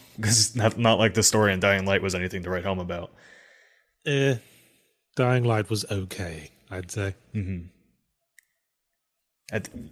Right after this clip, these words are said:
Speaker 1: yeah. It, so I don't know. It, you know, over the, over the years, like, of course, you know, I, I started writing about games when I was <laughs> thirteen years old. So got into,
Speaker 2: Mm-hmm.
Speaker 1: like, super hyped at E three and everything. I remember just being absolutely, absolutely over the moon for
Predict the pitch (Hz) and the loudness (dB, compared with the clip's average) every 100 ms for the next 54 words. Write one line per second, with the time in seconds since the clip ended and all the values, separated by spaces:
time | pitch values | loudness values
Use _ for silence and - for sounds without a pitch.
0 | - 123 123 104 - - - - 117 _ | -6 2 6 6 2 -2 -6 -6 -12 _
1 | - - - - - 107 98 - - 131 | -20 -20 -20 -2 4 4 4 0 -2 2
2 | 131 117 113 135 127 - 117 113 127 135 | 6 6 6 6 2 2 6 8 8 8
3 | 123 123 131 127 107 107 107 101 98 90 | 6 6 6 6 6 6 6 4 0 -2
4 | - 98 - 104 - - _ 107 90 90 | -8 -8 0 2 2 -6 _ -10 -6 -6
5 | 90 90 101 87 85 - 90 87 90 90 | -6 -4 -4 -4 -8 -6 -6 -4 -4 -2
6 | 98 90 90 87 85 - - 120 - 147 | -2 -2 -6 -6 -6 -6 -6 -2 2 2
7 | - 117 98 - 110 98 90 95 90 - | 2 0 0 0 2 0 0 0 0 0
8 | 98 92 - - - - - 104 104 98 | 0 0 -6 -18 -18 -8 2 4 4 2
9 | 104 98 92 - - 120 104 104 101 98 | 0 0 0 2 4 4 4 4 2 0
10 | 101 - 101 101 95 92 92 95 92 92 | -2 0 0 0 0 -2 -2 -2 -2 -2
11 | 98 95 90 90 104 - 98 90 90 - | -2 -2 -2 -4 -6 -4 -4 -4 -8 -8
12 | 101 101 92 90 - - - - _ - | -4 -2 -2 -4 -8 -18 -20 -20 _ 2
13 | 131 123 - 117 107 101 107 101 98 101 | 4 4 4 2 4 4 4 4 2 2
14 | 95 87 85 - - 95 | 0 -4 -10 -10 -4 -4